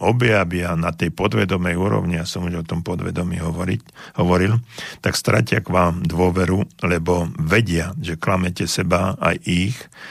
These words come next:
či už vedome, alebo nevedome. Možno si svoje strachy veľmi dobre uvedomujete. Strach riskovať, to je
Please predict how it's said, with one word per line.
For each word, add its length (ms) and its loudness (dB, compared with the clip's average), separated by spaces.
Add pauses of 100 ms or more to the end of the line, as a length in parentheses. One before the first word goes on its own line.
(180)
či 160 2
už 240 -2
vedome, 720 0
alebo 640 -2
nevedome. 640 -4 (880)
Možno 240 4
si 160 2
svoje 400 2
strachy 640 2 (480)
veľmi 320 2
dobre 400 2
uvedomujete. 960 -4 (280)
Strach 440 -2
riskovať, 580 -2 (140)
to 120 -10
je 160 -2